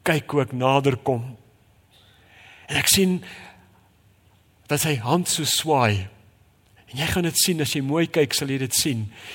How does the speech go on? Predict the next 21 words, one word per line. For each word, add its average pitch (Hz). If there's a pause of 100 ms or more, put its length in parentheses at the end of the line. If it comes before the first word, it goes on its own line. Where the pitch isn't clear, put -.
Jy 135
sal 143
sien 175
hoe 160
hy 151
sy 139
hand 143
so 147
swaai. 113 (520)
En 156
as 151
jy 175
nog 165
mooier 175
kyk, 165
sal 147
jy 143
sien 180 (160)
in 196
sy 170
hand, 143